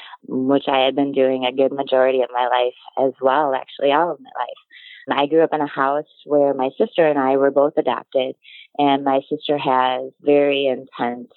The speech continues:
special needs. She's nonverbal, she's wheelchair bound, and basically just depends on other people for all of her care. And so growing up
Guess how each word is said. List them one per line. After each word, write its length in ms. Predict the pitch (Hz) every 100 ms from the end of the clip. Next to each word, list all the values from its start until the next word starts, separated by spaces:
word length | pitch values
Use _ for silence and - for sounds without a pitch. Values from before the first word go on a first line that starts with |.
| -
special 340 | - 143 143 135
needs. 300 | 135 175 - _ - - - -
She's 500 | - 151 143 139 135 -
nonverbal, 800 | 131 123 131 151 151 151 147 147 -
she's 440 | 135 131 131 127 123 _ -
wheelchair 520 | 151 147 - 135 135
bound, 560 | 131 127 127 127 127 _ - - - _
and 560 | 131 131 127 127 131
basically 460 | 131 131 - - 147
just 200 | 139 139 -
depends 480 | 139 143 135 139 139
on 360 | 123 123 123 123
other 220 | 135 139 139
people 420 | - 160 147 135
for 280 | - 127 123 -
all 280 | 123 139 156
of 80 | 143 _
her 120 | 120 -
care. 280 | - 117 - _ - - - - _ _
And 580 | 139 135 135 131 131 131
so 460 | - 139 139 135 135
growing 400 | 135 151 165 165
up 260 | 165 180